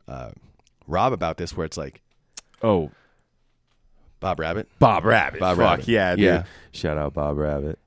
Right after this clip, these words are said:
Speaker 1: And, uh, it's, it's a trip when you, when you have to, like, motivate yourself to do stuff every day. 'Cause when you have a job, like, you, like,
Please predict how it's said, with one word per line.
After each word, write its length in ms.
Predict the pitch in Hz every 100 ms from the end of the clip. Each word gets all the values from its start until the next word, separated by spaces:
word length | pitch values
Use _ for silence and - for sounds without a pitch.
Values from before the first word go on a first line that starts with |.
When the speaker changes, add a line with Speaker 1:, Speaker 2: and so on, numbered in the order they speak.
| -
Speaker 1:
And, 280 | 104 98
uh, 180 | 92 85 -
it's, 260 | 110 - -
it's 180 | 110 110
a 60 |
trip 400 | 92 - 139 170
when 200 | 87 92
you, 220 | 92 87
when 220 | - 87 92
you 140 | 90
have 240 | 107 123
to, 80 | -
like, 200 | 127 85
motivate 460 | 87 82 101 92 55
yourself 400 | 80 - 76 76
to 80 | 76
do 220 | 67 87
stuff 240 | - 80
every 220 | 69 71 67
day. 180 | 64
'Cause 160 | 64 95
when 120 | 101
you 60 | 104
have 160 | 127
a 40 | 95
job, 420 | 73 98 110 101
like, 180 | 87 -
you, 100 | 92
like, 180 | 76 78